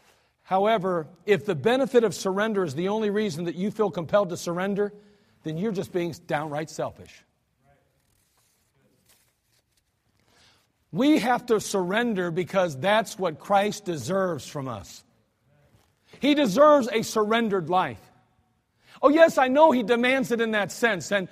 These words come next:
and I, I get that. I, I realize that. But the truth is, is that we, he, he deserves our best. He deserves our surrender. This isn't something that's optional. We ought to want to surrender to God. We ought to be willing to give it back to God. We ought to be able to say, "Yes, you bought me with a price,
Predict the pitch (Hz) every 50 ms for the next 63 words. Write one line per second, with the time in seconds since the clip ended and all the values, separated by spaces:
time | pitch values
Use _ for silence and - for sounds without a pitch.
0 | - - - - 233 240 208 247 247 202 226 233 180 165 269 269 208 - - 233
1 | 202 185 180 185 196 180 190 214 220 214 233 294 330 302 262 233 214 180 143 202
2 | 208 190 160 - - - - 233 233 180 269 - - - 311 359 349 - 302 262
3 | 196 156 240 190 147 202 214 196 - - _ _ _ _ - 151 208 302 269 -
4 | 294 330 330 359 262 - - - - - 294 294 233 262 180 123 143 160 262 302
5 | 330 330 277 165 - 202 180 170 139 120 185 170 143 - - - - - - -
6 | 285 277 262 262 170 127 175 254 302 330 339 240 175 240 214 190 - - - 202
7 | 196 196 185 170 151 170 180 302 349 - - 330 208 247 226 - - 254 247 214
8 | - 214 196 185 147 - - - 202 226 262 - - - 190 170 147 135 127 -
9 | - - - - - 196 208 330 330 330 330 320 285 247 226 220 214 247 294 330
10 | 285 - - 254 214 - - 226 220 208 196 190 180 175 165 165 156 123 160 151
11 | 143 127 - - - - 262 311 311 311 302 285 262 254 240 226 214 269 320 339
12 | 330 302 269 247 180 214 214 208 - 151 170 190 175 175 - - 180 143 175 175
13 | 160 135 - - - - 294 320 330 320 311 311 294 285 254 - - 254 240 220
14 | 226 269 320 - - - 277 220 - 247 247 233 - 220 214 202 185 190 170 139
15 | 180 196 185 190 185 -